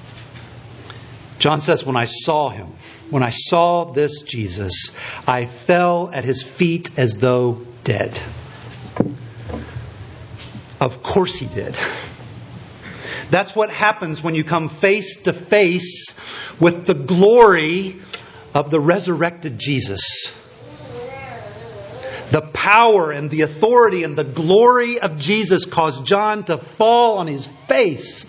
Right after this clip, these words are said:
But then what did he hear? "Fear not," Jesus said.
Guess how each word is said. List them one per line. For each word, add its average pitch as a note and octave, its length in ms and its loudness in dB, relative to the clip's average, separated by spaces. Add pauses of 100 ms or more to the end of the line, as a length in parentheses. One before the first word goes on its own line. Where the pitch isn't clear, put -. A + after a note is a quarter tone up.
(720)
But D3+ 220 2
then G#3+ 280 4
what F3+ 160 4
did D#3+ 140 -6
he C#3+ 80 -6
hear? G2+ 400 -2 (3000)
"Fear D3 340 2
not," A2 420 -6 (680)
Jesus - 420 0
said. - 220 -4